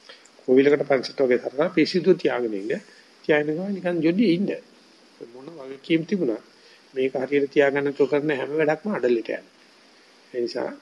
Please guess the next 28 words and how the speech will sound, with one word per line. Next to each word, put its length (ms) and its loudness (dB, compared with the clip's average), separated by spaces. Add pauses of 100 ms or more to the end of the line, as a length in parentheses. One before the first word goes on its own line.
(1200)
ගෙදර 280 0
ප්‍රම-, 300 -2
ප්‍රධානියා, 560 -4
එහෙම 200 -8
නැත්නම් 340 -6
ගෘහ 220 2
මූලිකයා 440 -2
වෙන 180 -6
වැඩක් 260 -4
කරනකොට 380 -4
වැඩමුළු 480 -4
නායකයා, 480 -2 (640)
එයා 220 0
දන්නේ 220 -2
නැත්නම් 280 -2
තමන්ගේ 360 -2
කය 200 -2
ගැන 220 4
ස-, 220 -2
මේවා 240 0
කරන්න. 300 -2 (580)
අඩලෙට 320 -2
ඉඳගෙන 280 0
වැඩ 180 0
කරන්න 280 0
ගත්තොත් 400 -2 (300)
වැඩෙත් 480 0
අඩලේ, 360 0